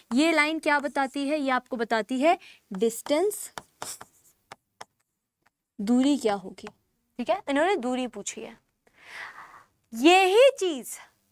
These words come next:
बताती है शॉर्टेस्ट डिस्टेंस भी, जो मैंने दूसरा लिखा है, न्यूनतम दूरी, कम से कम। मतलब अगर ए से जल्दी से आपको घर से ऑफिस जाना है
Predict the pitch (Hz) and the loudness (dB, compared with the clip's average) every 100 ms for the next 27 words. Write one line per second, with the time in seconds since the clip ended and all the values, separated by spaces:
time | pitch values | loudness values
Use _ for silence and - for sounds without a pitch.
0 | - 233 254 240 240 277 320 - 254 240 | -8 -4 0 -2 -4 -10 -10 -4 -4 -2
1 | 254 190 196 - 202 202 302 302 277 277 | -4 -4 -12 -10 -12 -8 -6 -4 -4 -4
2 | 214 220 - 208 190 - 208 208 226 233 | -6 -8 -4 -4 -4 -10 -6 -6 -4 -2
3 | 320 349 302 214 180 175 214 226 370 349 | 0 0 0 -2 -4 -10 -10 -6 -6 -6
4 | 247 - 196 _ - - - 269 285 381 | -14 -18 -20 _ -20 -20 -14 -4 2 2
5 | 381 349 370 392 415 370 294 320 403 415 | 2 -2 -2 -4 -4 0 2 2 0 0
6 | 330 - 311 254 247 302 247 220 269 220 | 0 -2 -8 -8 -8 -2 -2 -2 -6 -4
7 | 208 208 247 | -4 -4 2